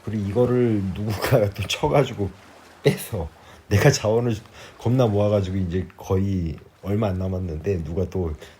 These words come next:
내 자리를 침공을 하잖아요. 그러면 이제 뺏기는 거고, 이 버리기는 안 해봐가지고 모르겠는데 버리기를 하면 어떻게 되려나? 한번 눌러볼게요.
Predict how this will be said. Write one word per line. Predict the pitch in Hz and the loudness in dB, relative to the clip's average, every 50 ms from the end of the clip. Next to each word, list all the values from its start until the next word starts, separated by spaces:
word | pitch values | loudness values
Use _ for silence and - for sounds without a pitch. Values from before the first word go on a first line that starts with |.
| _ _ - 82 | _ _ -8 -2
내 | 85 101 104 107 | 0 2 2 4
자리를 | 107 117 107 101 101 92 85 85 87 87 85 82 78 76 69 64 - - _ _ _ _ _ _ _ _ - - - - _ _ _ _ _ _ _ _ - | 4 4 2 2 -2 -4 -4 -4 -4 -2 -2 -2 -4 -4 -6 -8 -10 -14 _ _ _ _ _ _ _ _ -20 -20 -20 -20 _ _ _ _ _ _ _ _ -14
침공을 | - - 147 151 147 143 131 113 104 104 | -8 -6 -4 -2 -2 0 0 2 0 0
하잖아요. | 101 - 98 90 87 85 85 92 95 90 76 - - - - - - - - - _ _ - _ _ _ _ _ _ _ | 0 -2 -2 -4 -2 -4 -4 -4 -4 -4 -6 -8 -14 -20 -20 -20 -20 -20 -20 -20 _ _ -20 _ _ _ _ _ _ _
그러면 | - 98 98 104 98 87 | -4 0 0 0 0 0
이제 | 80 85 78 | -2 -4 -4
뺏기는 | - 113 120 - 139 117 101 90 | -2 -4 -2 -2 -2 -2 0 -2
거고, | 80 76 73 73 87 90 82 - - - - - - - | -2 -2 -4 -4 -4 -6 -6 -6 -8 -14 -18 -20 -14 -12
이 | - | -12
버리기는 | - - 104 117 127 143 156 147 143 151 139 139 117 | -6 2 4 6 6 6 4 2 2 0 0 0 0
안 | 98 92 101 | 0 0 0
해봐가지고 | 104 98 107 98 101 92 - - 82 | 0 0 0 0 0 -2 -2 -6 -10
모르겠는데 | 80 73 73 78 78 80 76 73 78 80 85 92 90 80 76 71 - _ _ _ _ _ _ _ _ _ _ _ _ _ - _ _ - - - - - - - - - - - - - _ | -10 -8 -8 -6 -6 -6 -6 -4 -6 -6 -4 -4 -4 -4 -6 -10 -14 _ _ _ _ _ _ _ _ _ _ _ _ _ -20 _ _ -20 -20 -20 -20 -20 -20 -20 -20 -20 -20 -20 -20 -20 _
버리기를 | - - 104 107 120 117 110 113 120 104 107 104 101 | -4 -2 -2 0 -2 -4 -4 -4 -6 -4 -4 -4 -2
하면 | 107 104 104 107 107 | -2 -2 -2 -2 -2
어떻게 | 98 82 - - - 76 | -2 -4 -4 -6 -6 -6
되려나? | 73 69 71 78 78 80 87 104 117 - - - - - - - - - - - - | -6 -6 -6 -6 -6 -6 -6 -8 -10 -12 -16 -20 -20 -20 -20 -20 -20 -20 -20 -20 -16
한번 | - 101 92 78 | -14 -12 -10 -8
눌러볼게요. | 76 80 85 82 80 - - - - 76 76 | -6 -6 -6 -6 -6 -8 -14 -16 -16 -16 -16